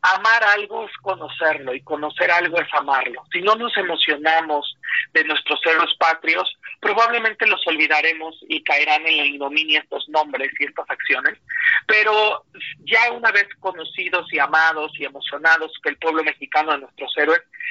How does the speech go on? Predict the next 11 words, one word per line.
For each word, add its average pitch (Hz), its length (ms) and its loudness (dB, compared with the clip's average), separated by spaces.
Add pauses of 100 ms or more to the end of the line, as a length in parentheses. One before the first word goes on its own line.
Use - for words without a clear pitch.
(120)
es - 140 -2
importante 190 680 2
ver 185 260 4
a 180 80 2
nuestros 160 500 -12
héroes, 156 340 0 (140)
mi 180 240 -2
muy 175 220 -6
particular 143 540 -2
opinión, 147 400 -2 (420)
no 208 300 0